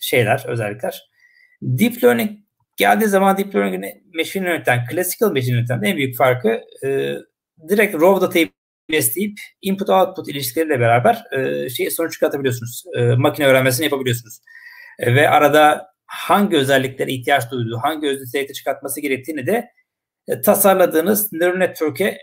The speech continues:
e, e, öğrenmesi bakımından, e, zorlayabiliyorsunuz. O yüzden biraz da işleri kolaylaştırdı. E, bu kadar popüler olmasının ve bu kadar her tarafta kullanılmasının sebebi o. E, başarımı yüksek. E, çünkü artık şeye bağımlı çok fazla değilsiniz.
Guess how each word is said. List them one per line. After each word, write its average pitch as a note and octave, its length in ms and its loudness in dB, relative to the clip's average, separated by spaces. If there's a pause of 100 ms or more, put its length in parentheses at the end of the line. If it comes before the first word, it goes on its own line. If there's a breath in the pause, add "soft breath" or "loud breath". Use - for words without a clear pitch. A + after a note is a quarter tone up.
e, C#3 60 -2 (1300)
e, D#3+ 180 -4
öğrenmesi E3 500 4
bakımından, D3 640 0
e, C#3 300 -4
zorlayabiliyorsunuz. D3+ 880 2 (380)
O G3+ 120 4
yüzden F3+ 280 4
biraz F3+ 280 4
da E3+ 80 4
işleri E3 420 -4
kolaylaştırdı. E3 1000 0 (180)
E, B2+ 360 -2
bu C3+ 80 -10
kadar C#3+ 360 2
popüler C#3+ 280 0
olmasının C3+ 460 -4
ve B2+ 160 -2
bu - 60 -18
kadar B2+ 260 0
her C#3 220 0
tarafta C3+ 300 -4
kullanılmasının C3 600 -2
sebebi C3+ 280 0
o. A#2+ 280 2 (920 soft breath)
E, B2+ 500 4
başarımı E3+ 380 4
yüksek. - 640 0
E, B2 360 0
çünkü D#3 640 -4
artık C#3 320 2
şeye D#3+ 240 2
bağımlı E3 340 2
çok - 200 -4
fazla E3 160 2
değilsiniz. - 480 -4